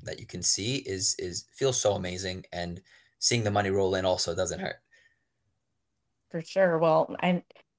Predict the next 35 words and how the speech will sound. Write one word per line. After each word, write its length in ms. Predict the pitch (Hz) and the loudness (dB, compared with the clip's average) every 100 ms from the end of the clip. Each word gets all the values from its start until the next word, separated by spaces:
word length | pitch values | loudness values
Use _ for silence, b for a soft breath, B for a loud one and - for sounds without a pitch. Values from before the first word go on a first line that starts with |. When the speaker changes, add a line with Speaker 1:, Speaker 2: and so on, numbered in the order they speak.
| _ - | _ -2
Speaker 2:
never, 320 | 208 233 - | 0 2 2
I 120 | 202 | 6
always 240 | 247 269 254 | 8 6 4
tell 140 | 214 | -2
people, 260 | 185 185 175 | -2 -2 -2
"Don't 240 | 185 247 | 0 -2
put 220 | - 254 - | 0 -2 0
all 180 | 180 185 | 0 2
of 140 | 190 | 2
your 160 | 175 160 | 2 -2
eggs 240 | - 156 165 | 0 -2 0
in 140 | 156 | -2
one 140 | 151 147 | 0 2
basket." 460 | 143 147 - 156 | 0 -2 -4 -6
You 100 | 156 | -4
need 200 | 165 180 | -4 -2
to 100 | 190 | -2
have 300 | 185 175 156 | -2 -2 -4
different 340 | 143 175 160 - | -4 -4 -4 -6
streams 500 | - - 151 151 147 | -8 -6 -2 -2 -2
of 180 | 147 151 | -4 -2
revenue 420 | 143 156 151 147 | -2 0 -2 -2
coming 340 | - 147 147 | -4 -4 -4
in. 400 | - 147 151 151 _ _ _ - | -4 -4 -4 -6 _ _ _ -2
Um, 580 | 165 151 131 135 151 165 _ _ _ - | 2 2 2 0 -2 -6 _ _ _ -14
people 320 | - 214 202 | 2 4 4
used 220 | 190 - | 0 0
to 100 | 330 | 0
call 200 | - 247 | 6 6
me 120 | 220 196 | 6 4
the 100 | 175 | 0
side 300 | - 165 170 | 0 0 2
hustle 320 | 180 - 165 | 0 -2 -6
queen, 380 | - 151 151 147 | -4 -4 -2 -2
ironically, 640 | 143 - 143 151 147 185 | -6 -4 -2 -2 -2 -4